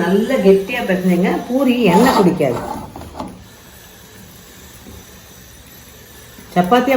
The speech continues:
போடும்போது ரொம்ப நல்லா இருக்கும், but for a change பூரியா போடுவோமேன்னு நினைச்சேன்.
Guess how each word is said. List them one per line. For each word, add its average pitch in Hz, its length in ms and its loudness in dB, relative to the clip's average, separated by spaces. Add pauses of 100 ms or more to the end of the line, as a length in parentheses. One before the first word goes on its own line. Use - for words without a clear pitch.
போடும்போது 226 500 2
ரொம்ப 185 200 4
நல்லா 190 280 4
இருக்கும், 202 280 0 (480)
but - 140 -10 (100)
for 247 100 -4 (100)
a - 20 -2 (100)
change 240 380 -4 (180)
பூரியா 214 340 0 (100)
போடுவோமேன்னு 151 520 -6
நினைச்சேன். - 340 -14